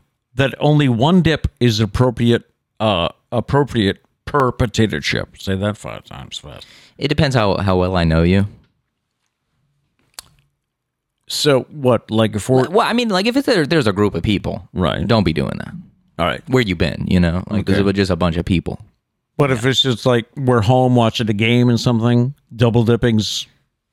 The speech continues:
Speaker 1: okay,
Speaker 2: No, no, no, I'm
Speaker 1: or
Speaker 2: saying, like, on a date. Like, if
Speaker 1: Oh,
Speaker 2: you're on a
Speaker 1: oh,
Speaker 2: date
Speaker 1: oh.
Speaker 2: and, like, you, like, you know the, I mean, I mean, if you
Speaker 1: Okay.
Speaker 2: guys are far along, you, you kissing each other, you're making out with each other. What's a, what's a double dip?
Speaker 1: That's an excellent point.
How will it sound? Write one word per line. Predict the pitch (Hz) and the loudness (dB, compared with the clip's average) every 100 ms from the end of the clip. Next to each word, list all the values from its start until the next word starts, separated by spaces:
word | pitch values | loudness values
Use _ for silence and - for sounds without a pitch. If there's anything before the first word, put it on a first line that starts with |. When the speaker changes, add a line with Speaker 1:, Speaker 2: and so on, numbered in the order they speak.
| _ _ | _ _
Speaker 1:
okay, | 110 113 - 139 | -2 -2 0 0
Speaker 2:
No, | |
no, | 151 | 2
no, | 135 | 2
I'm | |
Speaker 1:
or | 240 | 2
Speaker 2:
saying, | 233 127 | 0 0
like, | 104 | 0
on | 98 | 0
a | 98 | 0
date. | 82 82 92 - | 0 0 -2 -4
Like, | - 90 | -4 0
if | 170 | 2
Speaker 1:
Oh, | - | 2
Speaker 2:
you're | 165 | 2
on | |
a | 156 | 0
Speaker 1:
oh, | |
Speaker 2:
date | - 110 | 0 -2
Speaker 1:
oh. | 110 | 0
Speaker 2:
and, | 87 | 0
like, | 82 82 | 0 0
you, | 85 76 | 0 0
like, | 78 82 85 | -2 -2 0
you | |
know | 80 | 0
the, | 87 76 - | 0 -2 -2
I | 87 | 0
mean, | 85 80 - - - _ _ _ _ _ _ _ _ | 0 -2 -8 -20 -20 _ _ _ _ _ _ _ _
I | 143 | -2
mean, | 113 | 0
if | 107 | 0
you | - | 0
Speaker 1:
Okay. | 131 | 0
Speaker 2:
guys | 101 | 0
are | |
far | - 120 | 0 2
along, | 98 107 85 | 2 2 2
you, | 78 76 - | 0 -2 -6
you | 82 78 - - | -4 -4 -6 -10
kissing | - 107 - 71 | -2 -2 0 -4
each | - | -2
other, | 87 | 2
you're | 90 | 4
making | 95 90 87 | 2 2 0
out | 80 | 2
with | 67 | 0
each | - - | -2 -2
other. | 71 | 0
What's | 82 98 | 0 0
a, | 85 - _ - | -2 -4 _ -2
what's | 107 104 | -2 -2
a | |
double | 82 82 80 | -2 -2 -4
dip? | - - | -6 -4
Speaker 1:
That's | - 226 - | 0 0 0
an | 135 | 0
excellent | 98 110 - 107 92 | 0 -2 0 -2 0
point. | 98 151 | 0 0